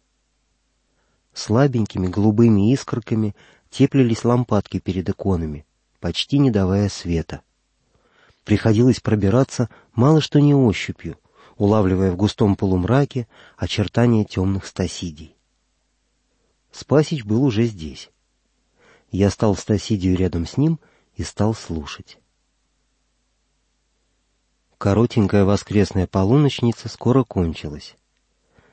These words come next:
Началась утренняя. Медленно, протяжно-протяжно читали царские псалмы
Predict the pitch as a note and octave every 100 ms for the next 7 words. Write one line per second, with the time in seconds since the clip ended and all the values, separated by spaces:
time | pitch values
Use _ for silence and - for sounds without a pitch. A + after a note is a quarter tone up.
0 | _ F#2 E2 - E2 A#2+ - - _ _
1 | _ _ F#2+ F2+ - D2+ D2+ C#2 _ _
2 | _ _ _ _ _ _ _ _ _ _
3 | _ _ _ _ _ _ F2 E2 G2+ B2
4 | B2 G#2+ A2 G2 F#2+ E2 _ _ _ _
5 | _ _ _ - E2 E2 C3 D#3+ D3+ D3
6 | C3+ C#3+ C#3 C3 B2+ A#2 F#2+ F2 - -
7 | G#2 G2 - G2+ G2+ - F2+ F2 - F2
8 | E2+ F2 G2